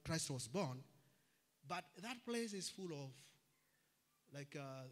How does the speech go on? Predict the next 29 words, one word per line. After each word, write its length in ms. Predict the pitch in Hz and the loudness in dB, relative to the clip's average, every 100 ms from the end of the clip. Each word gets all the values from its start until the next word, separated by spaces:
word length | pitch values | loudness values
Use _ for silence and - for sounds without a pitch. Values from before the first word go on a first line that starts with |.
| 135 | -8
the, 80 | 156 147 | -8 -6
the, 60 | 139 131 | -6 -4
the, 520 | 135 127 123 - 139 | -6 -6 -8 -10 -2
the 100 | 165 | 2
mosque, 320 | 208 220 - - - - _ _ _ | 4 4 0 -10 -18 -20 _ _ _
the 60 | 131 | -6
speakers. 560 | - 208 226 233 - - - _ _ _ _ | -2 0 0 0 -4 -6 -20 _ _ _ _
You 80 | - | -4
can't 180 | 233 247 | -2 0
even 220 | 240 214 | 0 0
sleep. 240 | 214 233 - - - _ _ _ _ _ _ _ _ _ _ _ - | 0 -2 -4 -10 -20 _ _ _ _ _ _ _ _ _ _ _ -14
Speakers 380 | - 220 226 208 | -6 -2 -2 0
are 80 | 196 | 0
all 220 | 202 208 | 2 2
over. 180 | 190 131 | 0 0
They, 140 | 165 170 151 | -2 -4 -6
they 80 | 160 | -6
are, 120 | 160 139 113 - 120 | -8 -10 -18 -18 -4
big 180 | 247 208 | 0 2
speakers 380 | 226 220 180 | 0 -2 -2
are 100 | 165 | 0
all 260 | 170 175 175 | 0 -2 -2
over. 180 | 165 131 - - - _ _ _ _ _ _ _ _ _ _ _ | -2 -4 -12 -20 -20 _ _ _ _ _ _ _ _ _ _ _
And 240 | 160 165 143 - - | 2 2 0 -10 -6
this 240 | 143 226 - | 0 2 2
reminds 360 | 190 185 196 170 | 4 4 6 4
us 140 | 147 | 2
of, 120 | 139 - - - | -2 -6 -16 -10
that 100 | 147 | -8